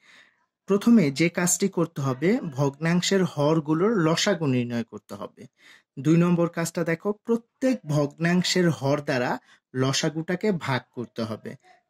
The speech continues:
তিন নম্বর কাজটা হচ্ছে প্রাপ্ত ভাগফল দ্বারা লবকে গুণ করতে হবে। আশা করি এই নিয়মটি যদি তোমরা লক্ষ্য রাখো, তাহলে যোগ,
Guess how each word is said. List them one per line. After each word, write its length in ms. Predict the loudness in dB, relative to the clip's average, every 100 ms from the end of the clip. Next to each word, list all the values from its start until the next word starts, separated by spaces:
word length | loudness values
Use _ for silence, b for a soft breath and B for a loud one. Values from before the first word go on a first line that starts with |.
| -2
তিন 120 | 2 4
নম্বর 320 | 4 2 0
কাজটা 360 | 0 -2 -2 0
হচ্ছে 300 | 0 2 0 0 -2 b _ -8
প্রাপ্ত 420 | -4 -4 _ -2 2 2
ভাগফল 500 | 0 -2 -2 -4 -2 0
দ্বারা 260 | 2 2 2 2
লবকে 420 | 0 -4 _ -2 0
গুণ 280 | 0 -4 -4
করতে 300 | -6 -12 -14
হবে। 280 | -14 -14 -14 -20 b b -8
আশা 260 | -2 -2
করি 220 | 0 2 4
এই 120 | 2 0
নিয়মটি 380 | 2 2 0 -2
যদি 220 | 0 0
তোমরা 260 | -2 -2 0
লক্ষ্য 360 | 0 -4 _ -2
রাখো, 280 | -2 -2 -6
তাহলে 300 | -4 -4 -4
যোগ, 280 | -2 -2